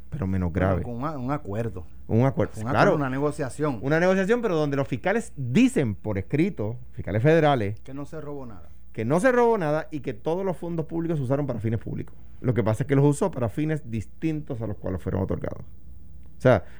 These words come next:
Speaker 1: le dieron chavos pa' guantes y compró bolas. ¿Ves? Eh, literalmente. O sea, no, no, no que fue guantes y bolas, pero en el caso de Papín,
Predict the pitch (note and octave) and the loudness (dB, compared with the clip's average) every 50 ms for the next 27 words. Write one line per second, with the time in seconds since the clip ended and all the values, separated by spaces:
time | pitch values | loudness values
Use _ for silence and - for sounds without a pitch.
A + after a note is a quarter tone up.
0 | - - G#2+ A2+ A#2 A#2+ C3 B2+ - D3 C#3 - - D#3 D#3 D#3+ F#3+ G3+ G#3 F#3+ | -8 -4 -2 0 0 0 0 2 2 2 2 4 2 0 2 4 2 2 2 2
1 | - E3+ D3 C3 - A#2 G#2+ F2+ A#2 A#2 A2 G2 F2+ E2 D#2+ - - - - - | 0 0 0 0 0 -2 -4 0 2 4 4 4 2 2 0 -4 -8 -12 -12 -12
2 | - - - - - - - - - - - - - - A2+ C#3+ - - - - | -12 -12 -12 -12 -12 -12 -12 -12 -12 -12 -12 -10 -2 4 4 4 4 4 -4 -12
3 | - - - - - - - - - B2 B2 A#2+ A2 - - - - - - - | -12 -12 -12 -12 -12 -12 -8 -2 0 2 2 2 0 -4 -8 -12 -12 -12 -12 -10
4 | - A2 A#2 B2+ C3+ D3 D3 E3 F#3+ B3+ F4+ - D#4+ - - F#2+ B2+ A#2 A2 A2 | -4 0 2 4 4 4 4 2 2 0 -2 -4 -4 -6 -2 2 2 4 4 2
5 | A2 G#2+ G#2+ A2 A2+ A2+ A2+ A#2 A2+ - C3 B2 C#3+ C3+ C#3 C#3+ C3+ - C3+ C3 | 2 2 4 2 4 4 4 2 2 2 0 0 2 4 4 2 2 2 2 2
6 | D#3 G#3+ - C#3+ F#2+ - - A2+ A2+ A2 G2+ - - - - A2+ A2+ F#2+ B2+ C3 | 2 2 2 0 -2 -4 -2 -2 -2 -2 -2 -4 -6 -8 -4 -4 -4 -2 0 0
7 | D#3 E3+ D#3+ F#3 E3+ C3 C#3+ B2+ A2+ G2+ F2+ | 2 2 4 2 2 2 2 -2 -2 -2 -4